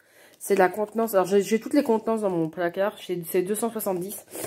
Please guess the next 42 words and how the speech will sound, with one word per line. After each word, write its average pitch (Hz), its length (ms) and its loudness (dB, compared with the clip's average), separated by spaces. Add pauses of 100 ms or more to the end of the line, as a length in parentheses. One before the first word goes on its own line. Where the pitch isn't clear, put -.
(580)
Euh, 185 140 4
c'est 175 320 4
Bruno 175 340 2
qui 190 120 -6
a 156 80 -2
beaucoup, 180 320 -10
beaucoup, 170 360 -14
beaucoup 170 300 -14 (100)
de 180 80 -2
pellicules. 190 580 -4 (320)
Donc, 180 200 -6
du 170 140 -8
coup, 202 300 -2
euh, 156 240 2 (100)
il 165 140 4
se 170 120 0
lave 185 200 2
les 175 80 0
cheveux - 260 -2
exclusivement 196 560 -2
avec 175 240 -4
ça. - 200 -12 (1160)
Et 170 100 0
ça, 226 140 6
c'était 226 260 0
le 190 140 2
petit 208 260 -4
cadeau 185 300 2
de 180 60 -2
la 175 100 4
maison. 165 560 2
Euh, 147 60 -2
ils 143 80 -4
nous 147 200 -8
ont, 143 220 -6
il 147 100 -6
nous 143 140 -8
a 143 60 -4
offert - 260 -14
ça. 160 320 -6
Ça 156 240 -10 (2750)
ouais. 139 220 -4